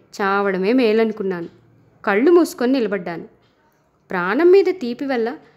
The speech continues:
ఏదో ఒక పని చేయడానికి నేను మనిషిని కాదు కదా.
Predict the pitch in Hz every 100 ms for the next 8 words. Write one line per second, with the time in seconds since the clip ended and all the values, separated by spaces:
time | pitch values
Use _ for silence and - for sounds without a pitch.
0 | _ - 190 190 220 320 370 381 269 233
1 | 285 277 262 233 226 220 277 - _ _
2 | 240 240 208 165 160 247 262 262 254 262
3 | 254 262